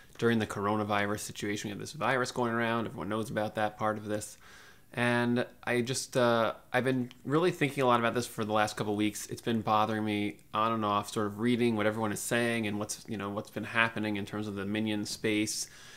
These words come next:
Um, for those who don't know, davening with a minyan means davening with a group of at least ten men. And I just really am at a point where I think that the conversation that we're having is the wrong conversation. And I feel a little bad saying that. It's a little, it's gonna be a little bit of a contrarian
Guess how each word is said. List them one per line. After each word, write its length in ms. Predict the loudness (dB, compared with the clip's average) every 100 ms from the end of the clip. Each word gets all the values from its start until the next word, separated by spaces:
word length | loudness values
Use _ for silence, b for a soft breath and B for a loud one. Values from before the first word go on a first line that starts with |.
| B B B
Um, 260 | 0 2 4
for 100 | 4
those 120 | 4
who 40 | 4
don't 120 | 4
know, 100 | 4
davening 220 | 4 4
with 100 | 4
a 40 |
minyan 280 | 4 4 4
means 240 | 4 2 4
davening 300 | 2 4 0
with 100 | -2
a 60 |
group 160 | -2 -2
of 80 | 0
at 60 |
least 200 | -2 -2
ten 240 | -4 -2 2
men. 300 | 2 2 -2 B B B B B B 0
And 460 | 6 8 8 6 4 6
I 180 | 6 8
just 200 | 4 6
really 460 | 6 8 6 6 2
am 120 | 2 4
at 80 |
a 40 | 4
point 260 | 2 2
where 120 | 6 4
I 60 |
think 300 | 4 0 0
that 40 | -2
the 100 | -2
conversation 540 | 0 0 2 2 2
that 80 | 2
we're 80 | 2
having 380 | 2 0 0
is 420 | -2 -2 -2 -2 -4
the 100 | -2
wrong 280 | 2 0
conversation. 600 | 0 -6 -6 -6 -6 -8
And 120 | -8 -8
I 60 |
feel 200 | -2 0
a 60 | 2
little 160 | 2
bad 260 | 4 2 2
saying 280 | 2 2 2
that. 240 | 2 0 -6 -20 -18
It's 140 | -8
a 60 | -4
little, 320 | 0 0 -2
it's 100 | -4
gonna 140 | -4 -2
be 80 | 0
a 40 |
little 140 | 0
bit 80 | 0
of 60 | 0
a 80 | -2
contrarian 840 | -4 -2 4 4 4 2 0 -2